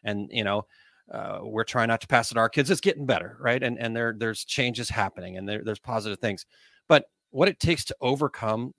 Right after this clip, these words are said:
the challenges is a solution mindset. And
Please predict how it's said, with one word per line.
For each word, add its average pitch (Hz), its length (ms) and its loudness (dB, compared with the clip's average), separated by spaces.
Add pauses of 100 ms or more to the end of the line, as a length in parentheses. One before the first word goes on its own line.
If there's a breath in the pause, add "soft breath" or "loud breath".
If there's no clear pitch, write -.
the 117 60 -14
challenges 147 760 -6 (480 soft breath)
is 143 180 4
a 165 80 0
solution 135 540 0
mindset. 139 460 0 (520 soft breath)
And 135 280 6